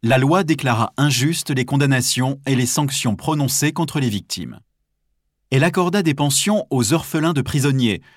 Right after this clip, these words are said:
aux travailleurs forcés et aux enfants de la guerre. Elle incita les pouvoirs locaux à retirer de la voie publique les monuments commémoratifs franquistes.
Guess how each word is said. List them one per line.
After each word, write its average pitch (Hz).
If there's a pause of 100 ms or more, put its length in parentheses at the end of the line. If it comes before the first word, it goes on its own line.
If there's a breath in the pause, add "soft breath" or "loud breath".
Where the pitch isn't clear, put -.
(160 soft breath)
aux 113
travailleurs 107
forcés 123 (180)
et 110
aux 107
enfants 127
de 131
la 131
guerre. 85 (760)
Elle 135
incita 165
les 107
pouvoirs 117
locaux 156 (300 loud breath)
à 120
retirer 147
de 120
la 98
voie 139
publique 127
les 120
monuments 123
commémoratifs 147
franquistes. -